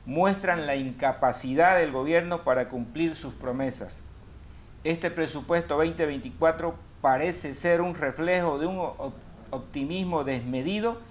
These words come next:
más que un plan realista y sostenible para el futuro económico de Bolivia. Desde nuestra administración hacemos un llamado para que se re-, reconsidere este enfoque,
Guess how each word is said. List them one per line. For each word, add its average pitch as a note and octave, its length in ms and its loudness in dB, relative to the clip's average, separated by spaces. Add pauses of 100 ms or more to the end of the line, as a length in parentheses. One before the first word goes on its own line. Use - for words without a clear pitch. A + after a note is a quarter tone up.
(360)
más D3+ 360 2
que F3 100 0
un F3 160 -2
plan E3 320 4
realista D#3 580 2
y C#3 80 -2
sostenible D#3+ 760 -2 (280)
para B2+ 180 6
el B2 80 -2
futuro D#3 460 -2
económico C3+ 600 -6
de B2 100 0
Bolivia. B2+ 440 -2 (600)
Desde C#3 320 -2
nuestra C3+ 340 -2
administración C3+ 880 -2 (180)
hacemos F3 480 0
un F#3 140 0
llamado F3 560 4 (400)
para C3+ 320 6
que C3+ 140 -4
se C3 180 -2
re-, B2+ 220 -4 (280)
reconsidere C#3 800 2
este D#3 200 -6
enfoque, F3 580 0